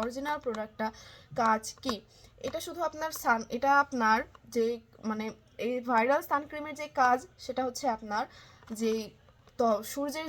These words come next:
যে ক্ষতিকর রশ্মি, সেটা থেকে আপনার স্কিনকে রক্ষা করে, স্কিনকে প্রোটেক্ট করে, আপনার স্কিনকে হাইড্রেট করে, আপনার স্কিনকে সফট করে। অর্থাৎ একসঙ্গে অনেক, অনেক,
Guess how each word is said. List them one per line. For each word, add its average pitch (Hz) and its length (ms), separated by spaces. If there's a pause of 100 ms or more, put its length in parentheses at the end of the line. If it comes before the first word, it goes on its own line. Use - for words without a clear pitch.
যে 240 80 (140)
ক্ষতিকর 294 400 (100)
রশ্মি, 226 380 (400)
সেটা 285 260
থেকে 285 220
আপনার 202 240 (140)
স্কিনকে 262 520 (640)
রক্ষা 240 300
করে, 196 160 (120)
স্কিনকে 277 440
প্রোটেক্ট 226 380
করে, 202 200
আপনার 208 200 (100)
স্কিনকে 269 460 (460)
হাইড্রেট 214 480
করে, 208 220
আপনার 220 200 (100)
স্কিনকে 294 580 (140)
সফট 208 300 (100)
করে। 175 160 (600)
অর্থাৎ 233 260 (300)
একসঙ্গে 226 520 (180)
অনেক, 269 180 (100)
অনেক, 254 160